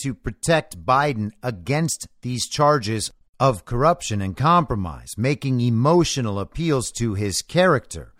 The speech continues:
or claiming that the evidence just is not sufficient for him to be treated this way. But at the same time, you know, he is getting a little old, and maybe there's reason to breathe some life into the party.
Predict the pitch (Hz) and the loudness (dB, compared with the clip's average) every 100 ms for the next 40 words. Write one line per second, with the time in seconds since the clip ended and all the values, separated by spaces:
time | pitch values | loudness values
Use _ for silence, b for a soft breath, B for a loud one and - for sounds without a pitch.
0 | b b 135 131 - 156 180 139 104 123 | b b -2 -2 0 0 2 0 0 -2
1 | 113 87 131 127 170 160 107 - - 156 | -2 -6 -6 0 0 2 -2 -4 -2 0
2 | 135 - 165 170 123 143 120 - 120 185 | 0 -2 0 0 2 0 0 -4 -4 -2
3 | - 117 - b b 135 127 147 151 120 | -2 -4 -8 b b -2 2 2 0 -2
4 | 110 104 - 208 156 104 101 - 95 87 | -6 -4 -2 0 0 -2 -6 -6 -6 -8
5 | - _ _ _ _ _ _ _ _ 107 | -10 _ _ _ _ _ _ _ _ 0
6 | 117 135 135 151 156 175 - 190 190 180 | 2 4 6 4 2 -2 0 2 4 2
7 | - 208 226 196 151 139 143 175 208 151 | 0 0 2 2 4 2 2 2 4 4
8 | 131 b b b 175 180 247 262 165 160 | 2 b b b -2 0 2 0 -2 2
9 | 196 208 190 165 180 190 170 196 202 113 | 4 4 4 2 2 2 2 2 2 0
10 | 82 - b 123 165 208 269 180 135 135 | -2 -10 b -4 -2 0 0 0 2 2
11 | 120 110 180 175 196 - 92 73 160 170 | 2 0 -2 0 -2 -2 -8 -2 -2 -2
12 | - 107 104 165 214 143 135 135 127 135 | -4 -2 0 2 2 2 -2 -4 -4 -6
13 | - 214 180 95 | -4 0 0 -2